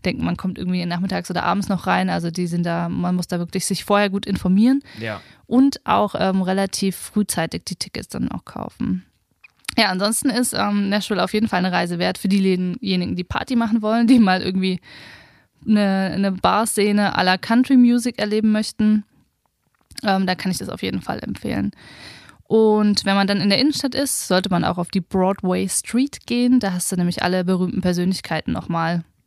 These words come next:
Speaker 1: die dann sozusagen alle so aus Nashville kommen oder die Nashville geprägt haben. Und einen letzten Tipp noch, geht auf jeden Fall in einen Schuhladen voller Westernstiefel. Fand ich total verrückt. Äh, wir haben ganz, ganz viele dieser, dieser Schuhe anprobiert.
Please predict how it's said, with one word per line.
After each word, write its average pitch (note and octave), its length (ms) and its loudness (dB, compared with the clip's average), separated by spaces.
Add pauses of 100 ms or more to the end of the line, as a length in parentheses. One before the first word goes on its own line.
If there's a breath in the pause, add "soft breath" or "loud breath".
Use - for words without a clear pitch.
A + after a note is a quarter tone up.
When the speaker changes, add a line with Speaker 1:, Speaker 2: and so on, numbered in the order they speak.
Speaker 1:
die F3+ 100 0
dann E3+ 160 -2
sozusagen E3+ 540 -6
alle - 200 -6
so - 100 -10
aus - 220 -8
Nashville F3 360 -4
kommen F#3+ 320 2
oder F3 180 -6
die F3 140 -2
Nashville E3+ 420 -2
geprägt E3+ 480 -10
haben. - 300 -6 (880 loud breath)
Und G#3 200 0
einen B3+ 280 4
letzten C#4 440 0
Tipp - 300 -4
noch, D#4 380 0 (100)
geht A#3+ 300 0
auf G#3+ 160 -4
jeden B3+ 260 0
Fall G3+ 400 0
in F#3+ 140 -2
einen F#3 180 0
Schuhladen B3 840 2
voller G#3+ 360 2
Westernstiefel. F#3+ 960 0
Fand F#3+ 300 -2
ich - 80 -6
total B3 460 2
verrückt. B3 500 -2
Äh, A3 240 0
wir A#3 80 0
haben A3 120 0
ganz, A#3 160 -2
ganz B3 200 -2
viele G#3+ 400 0
dieser, G3 480 0
dieser G3 260 -2
Schuhe D4 380 0
anprobiert. C4+ 680 -2